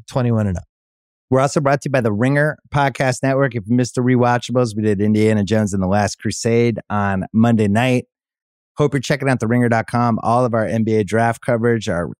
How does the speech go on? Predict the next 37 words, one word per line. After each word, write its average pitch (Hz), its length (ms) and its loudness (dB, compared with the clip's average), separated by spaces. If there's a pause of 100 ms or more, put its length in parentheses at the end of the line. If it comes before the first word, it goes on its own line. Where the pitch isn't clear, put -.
N 117 120 2
B 127 100 4
A 113 100 4
draft 120 420 0
guide. 120 380 -2 (340)
We 127 60 -4
got 120 160 0
mock 139 320 -2
drafts. 135 680 -2
We 127 100 -4
got 113 140 -2
a 92 60 -6
big 131 300 -4
board 131 440 0 (640)
done 113 160 2
by 92 220 -2 (280)
K 143 180 0
O 131 40 0
C 135 340 -2
and 117 100 0
a 95 60 -2
whole 113 140 0
bunch 110 300 -2
of - 40 -14
our 101 80 0
N 101 140 0
B 101 100 0
A 101 120 0
writers. 95 400 0
K 135 160 0
O - 20 2
C 135 200 0
is 104 120 0
about 120 300 -2
to 113 80 -8
come 113 180 -2
on. 104 300 -2